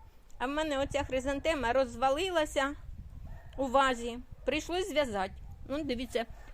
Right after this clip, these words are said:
під низом зв'язала. Коли приходить Наталя, каже: «Тоня, в мене теж таке. І не в вазі, і порозвалювались».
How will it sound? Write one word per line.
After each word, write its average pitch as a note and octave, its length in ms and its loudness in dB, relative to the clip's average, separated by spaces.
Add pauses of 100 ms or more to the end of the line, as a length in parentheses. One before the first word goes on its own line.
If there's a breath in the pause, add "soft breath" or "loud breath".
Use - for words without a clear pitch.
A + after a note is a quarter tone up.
(180 loud breath)
під C#4+ 400 0
низом C4+ 380 2
зв'язала. C4 560 0 (500 loud breath)
Коли D#4+ 220 4
приходить C#4 480 6
Наталя, C#4+ 440 8
каже: B3+ 280 6
«Тоня, D4+ 320 2
в C5+ 120 4
мене A#4+ 300 8
теж F3+ 260 0
таке. - 380 -4 (500)
І C#4 140 4
не D4+ 140 8
в C4 80 0
вазі, D4+ 340 6
і A#3 60 0
порозвалювались». A#3+ 1120 4